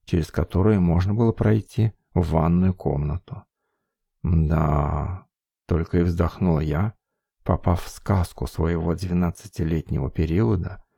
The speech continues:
взирая на полупрозрачный балдахин. Впрочем, кровать оказалась весьма удобной, до такой степени, что я отключилась практически сразу, стоило прилечь.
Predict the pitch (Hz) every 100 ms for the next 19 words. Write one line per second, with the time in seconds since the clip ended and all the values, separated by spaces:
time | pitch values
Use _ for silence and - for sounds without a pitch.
0 | _ _ 107 85 78 80 95 110 101 92
1 | 87 87 - 85 82 85 87 - 87 80
2 | 85 82 80 - - - 95 _ _ _
3 | _ _ _ _ _ _ - - 92 98
4 | 113 113 104 87 107 - - 90 85 92
5 | 101 95 - 87 92 98 92 117 104 -
6 | - - _ _ _ _ _ - 92 73
7 | - 85 90 - 131 - 80 85 - _
8 | _ _ _ - 107 95 87 - 90 -
9 | 90 107 - 87 - 101 - 98 - 104
10 | - 110 90 78 - 87 _ _ - 85
11 | 90 90 104 90 73 - -